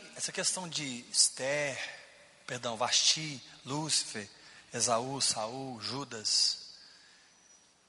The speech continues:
é, Nabal, esposo de Abigail, né?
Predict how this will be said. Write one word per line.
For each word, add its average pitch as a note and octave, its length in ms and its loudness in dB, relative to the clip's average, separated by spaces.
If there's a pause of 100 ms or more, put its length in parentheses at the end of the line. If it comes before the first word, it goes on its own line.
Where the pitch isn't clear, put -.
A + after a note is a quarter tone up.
(320)
é, A2 880 -8 (240)
Nabal, B2+ 880 6 (1400)
esposo A#2 960 -4
de A#2+ 80 -2
Abigail, A#2 540 -6
né? C3 200 -10